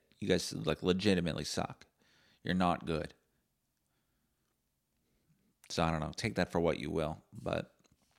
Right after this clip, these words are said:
that's not a knock against your city necessarily. But that's just a testament to how Winnipeg is the shit. Winnipeg's really good when it comes to comedy. And the only people who don't recognize that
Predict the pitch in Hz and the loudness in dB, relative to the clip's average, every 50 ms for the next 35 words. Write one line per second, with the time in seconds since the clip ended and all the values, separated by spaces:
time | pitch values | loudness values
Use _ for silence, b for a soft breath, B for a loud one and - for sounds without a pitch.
0 | _ _ _ - - - 107 101 - 123 117 110 104 101 104 104 98 95 - 98 | _ _ _ -12 -2 0 2 2 6 6 6 6 6 6 6 6 6 4 2 -2
1 | 92 90 87 - - 98 101 95 - - 90 90 87 90 87 82 - - 85 - | 0 0 -2 -2 0 0 0 0 0 -2 -2 0 0 0 -2 -2 -4 -6 -8 -6
2 | - 92 90 85 85 85 85 82 - b b b b b b - 95 - 110 - | -4 -2 0 0 0 0 -2 -6 -8 b b b b b b -6 -2 -2 -2 -2
3 | - 98 - 101 - - 95 90 - - 87 87 82 82 - 87 85 80 78 78 | -2 -2 -2 -2 -2 0 -2 -2 -2 -2 -4 -4 -4 -4 -4 -4 -2 0 0 0
4 | 82 80 80 80 - 82 76 78 76 - - b b b b b - - - 80 | 0 0 -2 -4 -4 -2 -2 -2 -2 -4 -8 b b b b b -8 -4 0 0
5 | 80 78 76 76 - - _ - - - 80 78 - - 90 78 71 - _ _ | 2 2 0 -2 -4 -10 _ -10 -4 -2 -2 0 0 2 2 0 0 -2 _ _
6 | _ _ _ _ - 90 90 76 - 87 80 80 98 85 76 73 73 69 71 - | _ _ _ _ -8 -6 -6 -4 -2 -4 -4 -2 -2 -2 -2 -2 -2 -4 -4 -4
7 | - _ _ _ - 92 85 80 - - 78 71 - - - 87 82 78 80 80 | -6 _ _ _ -8 -6 -6 -4 -4 -4 -6 -6 -8 -10 -6 -4 -4 -4 -4 -6
8 | 80 - _ B B B B B B B B B B B - 98 104 117 127 127 | -8 -10 _ B B B B B B B B B B B 0 4 6 6 8 6
9 | 120 110 143 131 117 110 101 104 110 107 113 104 64 67 95 107 - - 117 98 | 6 4 4 4 6 6 6 8 8 6 6 6 4 4 4 4 4 2 0 2
10 | 95 90 90 90 92 92 90 90 82 | 2 2 2 2 2 2 2 2 2